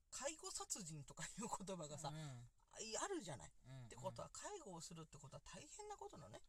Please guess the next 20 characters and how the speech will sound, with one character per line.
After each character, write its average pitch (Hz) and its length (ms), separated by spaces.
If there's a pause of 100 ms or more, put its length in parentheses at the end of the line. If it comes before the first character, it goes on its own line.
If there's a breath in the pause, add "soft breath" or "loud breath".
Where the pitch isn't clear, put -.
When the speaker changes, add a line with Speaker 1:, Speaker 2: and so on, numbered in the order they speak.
(180)
Speaker 2:
う - 20
ん 127 320
う 123 80
ん。 - 20
Speaker 1:
で、 165 120
同 220 340
居 370 180
を 359 60
し - 100
て - 160
る 330 120
ひ-、 - 180 (480)
ご 226 100
家 294 140
族 208 220
が 160 120
み 170 120
ん - 20
な 453 60 (800 loud breath)
幸 - 280